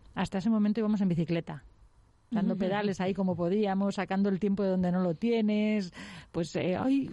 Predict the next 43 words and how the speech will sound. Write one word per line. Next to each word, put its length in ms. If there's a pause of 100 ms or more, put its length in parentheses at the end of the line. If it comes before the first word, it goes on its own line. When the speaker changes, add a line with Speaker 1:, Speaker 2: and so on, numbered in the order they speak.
Speaker 1:
con 140
el 80
decano 380
vamos 280
a 40
quedar 240
con 200
este, 280
con 160
el 120
otro, 220
a 20
ver 100
quién 140
nos 120
puede 180
ayudar". 400 (460)
Presentamos 540
el 80
proyecto 360
en 60
Europa 320
y 60
nos 180
conceden 640
un 680
montón 420
de 100
dinero 420
<laughs> 360
y 140
dicen, 340
"Venga, 220
confiamos 640
en 80
vosotros", 480
que 80
además 220
es 60
muy 140
importante, 540
¿no? 120
Esa, 540